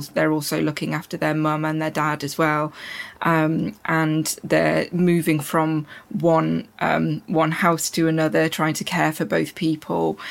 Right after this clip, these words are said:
Um, and, you know, I, I'm, I do see multiple, um, people coming with stress burnout from that. And it's very emotional as well, looking after a loved one because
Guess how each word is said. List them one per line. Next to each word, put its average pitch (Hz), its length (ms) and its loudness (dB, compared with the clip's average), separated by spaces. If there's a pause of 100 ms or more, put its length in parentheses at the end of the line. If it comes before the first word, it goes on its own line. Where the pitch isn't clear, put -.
(280)
Um, 165 500 2
and, 170 340 2
you 175 120 -2
know, 160 180 2
I, 165 200 0
I'm, 165 220 2
I 160 200 -2
do 160 180 2
see 160 540 0
multiple, 165 880 0
um, 151 500 0
people 175 260 0
coming 156 420 2
with 156 140 2
stress - 380 -4
burnout 156 540 2
from - 300 -2
that. 160 420 -2
And 160 100 0 (240)
it's 170 160 0
very 196 300 4
emotional 165 640 2
as 156 120 -2
well, 165 240 4
looking 165 360 -2
after 160 360 -4
a 160 60 -2
loved 160 300 -4
one 165 200 0
because 165 320 -4